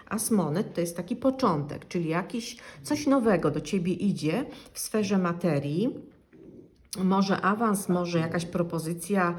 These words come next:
nowej pracy, y, może jakiś nowy kontrahent się pojawi, ale tutaj karta mówi: „Uważaj”, tak? Uważaj, bo,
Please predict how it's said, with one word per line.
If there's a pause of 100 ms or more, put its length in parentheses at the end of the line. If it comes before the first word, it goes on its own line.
(280)
nowej
pracy, (360)
y,
może
jakiś
nowy
kontrahent
się
pojawi, (260)
ale
tutaj
karta
mówi:
„Uważaj”,
tak? (260)
Uważaj,
bo,